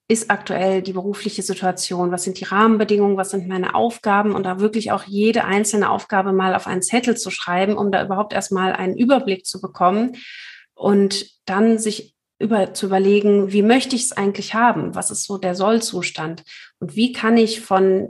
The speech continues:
der aktuellen Situation, ja, in kleinen oder eben größeren Schritten dem immer näher kommen? Und interessanterweise ist es ja auch so,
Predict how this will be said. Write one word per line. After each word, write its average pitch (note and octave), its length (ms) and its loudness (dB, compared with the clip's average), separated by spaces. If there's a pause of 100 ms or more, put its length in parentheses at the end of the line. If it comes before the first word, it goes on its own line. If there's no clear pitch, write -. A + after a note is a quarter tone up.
der - 320 -4
aktuellen G3+ 400 0
Situation, G3+ 680 0 (480)
ja, G#3+ 380 -4 (460)
in G3 160 -8
kleinen G3+ 360 0
oder G3 220 -4
eben G3 140 0
größeren A3 480 0
Schritten G#3 460 0
dem G#3 220 4
immer G#3 260 2
näher G3 320 4
kommen? E3 460 -12 (760)
Und F#3 180 -6 (180)
interessanterweise G#3 760 0
ist G3+ 80 -6
es G3+ 120 -8
ja F3+ 100 2
auch F3+ 120 -2
so, G#3 460 0